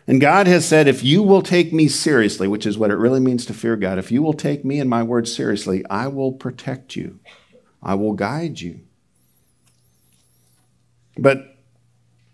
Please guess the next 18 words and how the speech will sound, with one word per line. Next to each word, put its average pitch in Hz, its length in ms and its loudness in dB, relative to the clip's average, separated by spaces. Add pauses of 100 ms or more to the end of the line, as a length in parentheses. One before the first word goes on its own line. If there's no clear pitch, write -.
(340)
our 143 180 6
own 156 220 4
sinfulness 127 920 -6 (800)
tends 127 360 2
to - 120 -8
calibrate 110 560 2
our 101 140 2
radar 95 720 0 (360)
to 98 60 -10
what 92 200 -4
we 92 100 -6
can 90 160 -8
see, 107 360 -4
not 95 180 -6
what - 120 -12
we 110 80 -10
can't 147 320 -10
see. - 280 -14